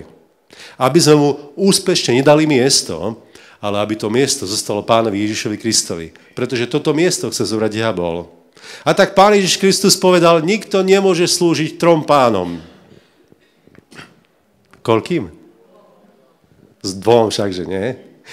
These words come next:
Nepovedal Pán Ježiš, že trom pánom, takže diablovi, Bohu alebo sebe. Nie,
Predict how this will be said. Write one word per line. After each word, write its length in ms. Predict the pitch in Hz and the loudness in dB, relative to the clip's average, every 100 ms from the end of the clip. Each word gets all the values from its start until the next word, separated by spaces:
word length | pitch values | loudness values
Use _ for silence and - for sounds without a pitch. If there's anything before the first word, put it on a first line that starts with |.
| - - | -20 -8
Nepovedal 480 | 135 156 170 135 120 | 0 0 4 4 4
Pán 200 | 120 117 107 | 2 2 0
Ježiš, 200 | 101 101 | -2 -2
že 180 | 104 104 - - _ _ _ _ _ _ | 0 0 -4 -16 _ _ _ _ _ _
trom 240 | - 131 123 | 2 2 4
pánom, 400 | 131 135 120 101 | 4 4 2 -2
takže 240 | 107 95 | -4 -4
diablovi, 720 | 95 120 135 156 143 143 143 - - - 101 | 0 2 4 2 0 0 -2 -6 -20 -20 -2
Bohu 600 | 123 127 120 117 113 - | 2 2 2 0 -2 -10
alebo 280 | 98 98 92 | -8 -6 -4
sebe. 440 | - 95 82 82 - _ _ _ _ _ 98 | -2 -2 -6 -10 -16 _ _ _ _ _ -10
Nie, 240 | 78 76 | -10 -12